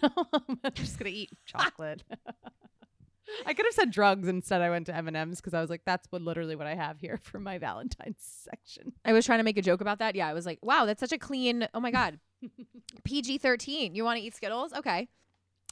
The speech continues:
Speaker 1: Yeah, or
Speaker 2: Definitely.
Speaker 1: cocaine. <laughs>
Speaker 2: Whatever it is, whatever is your vice, you know?
Speaker 1: Um, wait, can I talk about the, the other couple that launched? Can we talk about it? No one, no one's gonna care except for the Dancing with the Stars fans, but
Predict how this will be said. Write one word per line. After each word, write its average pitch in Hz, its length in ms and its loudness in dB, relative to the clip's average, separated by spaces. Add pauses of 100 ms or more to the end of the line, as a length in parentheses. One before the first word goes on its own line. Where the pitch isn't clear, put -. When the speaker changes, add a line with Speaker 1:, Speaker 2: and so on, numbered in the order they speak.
Speaker 1:
Yeah, 175 400 4
or 294 140 8
Speaker 2:
Definitely. 170 640 2 (180)
Speaker 1:
cocaine. 208 120 -4 (840)
<laughs> - 100 -8
Speaker 2:
Whatever 330 420 6
it 233 80 6
is, 180 320 2
whatever 294 400 6
is 254 240 4
your 233 120 0
vice, 170 480 0
you 233 140 -6
know? 226 360 -4 (120)
Speaker 1:
Um, 190 340 -2 (100)
wait, 254 160 4
can 269 100 2
I 240 80 6
talk 233 180 0
about 277 220 -2
the, 277 260 0
the 208 180 -2
other 196 140 -2
couple 190 320 -6
that 180 160 -2
launched? 160 460 -2
Can 226 120 -4
we 220 80 -4
talk 180 280 -2
about 208 220 2
it? 226 120 -2
No 220 200 2
one, 277 220 -2
no 233 180 4
one's 254 180 2
gonna 254 160 -4
care 180 300 2
except 190 320 -4
for - 40 -8
the 175 80 -8
Dancing 170 320 -4
with 277 120 -6
the 247 60 -16
Stars 156 340 0
fans, 151 420 -2
but 165 180 2